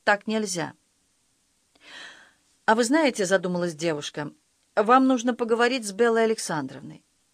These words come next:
Она занимается учётом и подбором групп, у неё списки.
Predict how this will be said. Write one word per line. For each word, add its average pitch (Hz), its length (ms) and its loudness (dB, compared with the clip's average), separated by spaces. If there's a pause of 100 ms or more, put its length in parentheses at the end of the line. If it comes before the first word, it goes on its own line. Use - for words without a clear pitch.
(160)
Она 262 300 6
занимается 190 560 0
учётом 247 460 -2
и 190 40 -8
подбором 196 480 -2
групп, 170 300 -8
у - 20 -6
неё 233 240 0
списки. - 540 -8